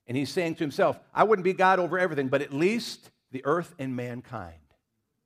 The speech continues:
He'd stolen that out from under God. So did his plan work?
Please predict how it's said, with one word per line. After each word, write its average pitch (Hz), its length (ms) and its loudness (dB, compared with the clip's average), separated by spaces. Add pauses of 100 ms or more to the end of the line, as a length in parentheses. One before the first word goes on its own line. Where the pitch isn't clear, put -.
(220)
He'd 117 160 -14
stolen 147 580 -2
that 113 180 -4
out 107 300 -6
from 98 140 -14
under 90 180 -16
God. 82 280 -16 (1120)
So 123 160 -6
did 127 120 -4
his 117 120 -6
plan 127 320 -4
work? 127 280 -10